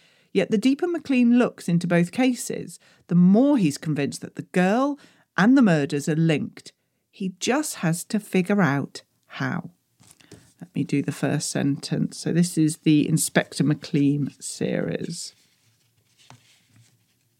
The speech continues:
Chapter one. He shouldn't have stopped. It wasn't his case. He wasn't even on duty. But there was something about the blue flashing lights,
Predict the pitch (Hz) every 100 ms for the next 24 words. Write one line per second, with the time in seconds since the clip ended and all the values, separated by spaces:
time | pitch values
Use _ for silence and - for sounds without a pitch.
0 | _ _ _ _ _ _ _ _ _ -
1 | _ _ _ _ _ _ _ _ _ _
2 | _ _ _ - 175 - 175 139 135 135
3 | _ _ _ _ _ _ _ - 185 208
4 | 180 170 - - - 139 - - - _
5 | - 180 185 175 156 143 - - 139 147
6 | - _ _ _ - 170 202 202 175 175
7 | 160 151 143 - 175 175 - 160 143 _
8 | _ _ _ - - 180 190 - 233 226
9 | 240 240 143 - 135 165 220 226 233 226
10 | 202 - 202 175 147 - -